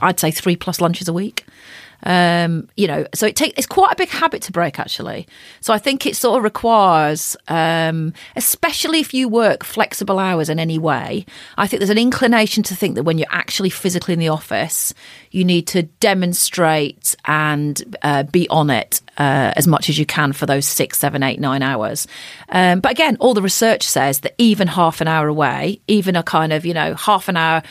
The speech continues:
different task, uh, away from a screen particularly, um, you know, is massively energising in terms of, you know,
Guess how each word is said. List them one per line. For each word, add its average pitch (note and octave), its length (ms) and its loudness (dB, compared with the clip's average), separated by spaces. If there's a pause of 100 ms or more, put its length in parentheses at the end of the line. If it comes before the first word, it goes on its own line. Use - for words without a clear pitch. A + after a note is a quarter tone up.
(200)
different A3 340 0
task, D#3 800 2
uh, D#3 320 -2
away F#3+ 260 2
from E3 220 0
a D#3+ 40 0
screen D#3+ 540 2
particularly, - 800 -4 (500)
um, D#3 640 2 (140)
you F3+ 160 4
know, D3 80 2
is F3 240 0
massively F#3 520 2 (540)
energising C3+ 540 0
in D3+ 80 -2
terms D#3 280 0
of, D3+ 120 -2
you D#3+ 40 2
know, D3 200 -2